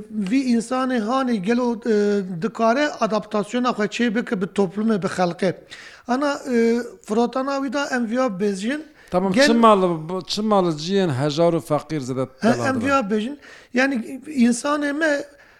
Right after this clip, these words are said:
Speaker 1: e, firotana maddeyên narkotik ji bo xwe deriyê zenginî, e, girtî. Divê ez bi viya zengîn bibim. Yani feqîrtiya xwe ez bi maddeyê narkotik ez ê ewlê bifroşim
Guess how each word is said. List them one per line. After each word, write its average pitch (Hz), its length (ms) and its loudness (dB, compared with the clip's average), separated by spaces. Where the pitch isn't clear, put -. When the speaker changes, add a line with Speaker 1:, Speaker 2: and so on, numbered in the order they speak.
Speaker 1:
e, 220 340 4
firotana 233 640 -2
maddeyên 233 640 0
narkotik 226 640 -2
ji 190 320 -6
bo 262 160 0
xwe 254 220 -2
deriyê 240 580 0
zenginî, 214 680 0
e, 202 80 2
girtî. 170 360 -2
Divê 214 500 0
ez 180 180 -2
bi 202 100 -2
viya 269 180 2
zengîn 185 560 2
bibim. 135 280 -2
Yani 202 240 2
feqîrtiya 220 680 2
xwe 269 380 2
ez 185 220 -2
bi 208 40 0
maddeyê 214 880 0
narkotik 214 640 0
ez 196 180 -2
ê 214 60 0
ewlê 226 480 0
bifroşim 285 580 0